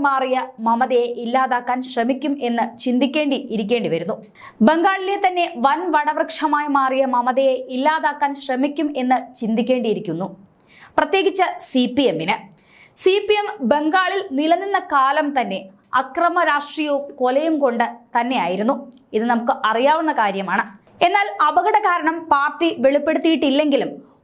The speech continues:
ഒരു പരിപാടി കഴിഞ്ഞ് മടങ്ങിയെത്തിയ മമത വീടിനകത്ത് വീണാണ് പരിക്കേറ്റതെന്നാണ് സഹോദരൻ കാർത്തിക് ബാനർജി മാധ്യമങ്ങളോട് പ്രതികരിച്ചത്. മമതയുടെ സഹോദരന്റെ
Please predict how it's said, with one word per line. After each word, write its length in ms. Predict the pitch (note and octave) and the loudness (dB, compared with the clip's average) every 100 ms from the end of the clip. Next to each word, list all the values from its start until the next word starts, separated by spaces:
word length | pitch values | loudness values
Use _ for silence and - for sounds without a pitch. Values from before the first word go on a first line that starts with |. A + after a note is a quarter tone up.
| D4+ | 0
ഒരു 120 | E4 F#4 | 0 2
പരിപാടി 460 | E4 D4+ E4 F#4+ G4+ | 0 0 0 0 2
കഴിഞ്ഞ് 260 | E4+ D4 D#4 C4+ | 0 0 -2 0
മടങ്ങിയെത്തിയ 720 | C4+ C#4 D#4 F#4 D4+ D4+ D4 C#4 B3 | 0 0 -2 0 -2 -2 -2 -2 0
മമത 260 | A#3+ B3+ A3+ - - | 0 2 0 -2 -8
വീടിനകത്ത് 560 | A#3+ C#4+ D#4 D#4 D4+ D4+ - A#3 | -4 -2 0 0 2 0 0 -6
വീണാണ് 520 | C4+ E4+ F4+ C4+ A#3 A#3 - | -4 0 2 2 0 -2 -2
പരിക്കേറ്റതെന്നാണ് 840 | B3+ C4+ D4 F4+ D#4 C4+ B3 G3+ A3 - | 0 0 -2 0 2 2 2 0 -2 2
സഹോദരൻ 420 | D4 D#4 D#4 D#4+ E4 D#4+ | 2 4 2 2 2 2
കാർത്തിക് 500 | C#4 D4 - C#4 A#3 | 2 0 -2 -4 0
ബാനർജി 420 | C4 C4 B3+ A3 G3+ G#3+ | 0 0 -4 -2 -2 0
മാധ്യമങ്ങളോട് 720 | A#3 B3 - C#4+ C#4 A#3+ G3+ G#3 G#3 | 0 0 0 2 2 2 2 0 -2
പ്രതികരിച്ചത്. 580 | F#3 G#3+ A#3+ E3+ F3+ - - F4 | 0 2 0 0 -2 -2 2 2
മമതയുടെ 460 | F#4 G#4 A#4+ A4+ A#4 A4 | 4 2 2 2 2 2
സഹോദരന്റെ 580 | D#4 E4+ F#4 F#4+ G4 | 0 0 0 0 -2